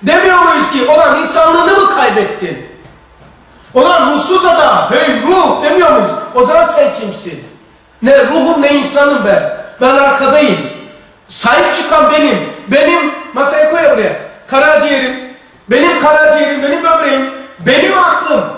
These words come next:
Benim insanlığım. İnsanlığımı tuttum. Benim ruhum.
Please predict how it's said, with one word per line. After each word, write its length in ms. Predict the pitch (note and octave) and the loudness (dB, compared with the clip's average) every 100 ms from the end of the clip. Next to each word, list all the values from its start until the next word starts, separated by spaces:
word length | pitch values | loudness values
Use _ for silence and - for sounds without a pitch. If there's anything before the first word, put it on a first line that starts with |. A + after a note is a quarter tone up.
| - - - | -16 -20 -14
Benim 360 | F3 D#4+ G4 F#4+ | -4 0 2 2
insanlığım. 800 | F4 - D4 D4+ B3+ A3 E3+ - - - | 2 2 2 2 2 0 -2 -6 -14 -6
İnsanlığımı 840 | C4 C#4+ D4 D4 D4 D4+ D4 D4 C#4+ | -2 0 2 4 4 2 2 0 -2
tuttum. 580 | C4 - A#3 - - - - | -6 -6 -4 -4 -6 -12 -4
Benim 320 | A#3+ D#4 F4+ | 0 2 2
ruhum. 500 | E4 D#4+ A#3+ D#4 - | 2 0 2 2 0